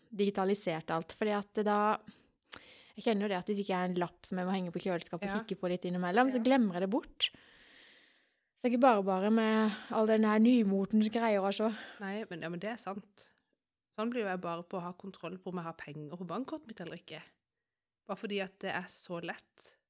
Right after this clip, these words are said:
Speaker 2: eh, å finne ut om jeg har det eller ikke, og å flytte over penger hvis jeg ikke har det.
Speaker 1: Vet.
Speaker 2: Så blir jeg, da blir jeg sånn lat. Plutselig står jeg i kassa og bare, "Nei, shit, har jeg egentlig penger?"
Speaker 1: <laughs>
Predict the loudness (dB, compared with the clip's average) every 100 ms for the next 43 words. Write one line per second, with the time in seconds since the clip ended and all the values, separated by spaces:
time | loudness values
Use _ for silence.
0 | _ _ _ -14 -12 -12 -12 -12 -10 -8
1 | -6 -8 -8 -12 -12 -12 -14 -20 _ -18
2 | -18 _ _ _ -6 -4 -4 -8 -14 -12
3 | -10 -10 -10 -10 -8 -8 -8 -10 -10 -10
4 | -8 -10 -14 -20 -20 -20 -20 _ _ _
5 | _ _ _ _ -16 -12 -10 -8 -8 -6
6 | -6 -4 -8 -6 -8 -8 -8 -10 -18 -14
7 | -16 _ -2 -2 -2 -6 -6 -10 -6 -4
8 | -2 -4 -6 -8 -10 -12 -14 -16 -20 -16
9 | -18 -16 -12 -12 -12 -14 -16 -16 -14 -16
10 | -16 -2 6 8 8 4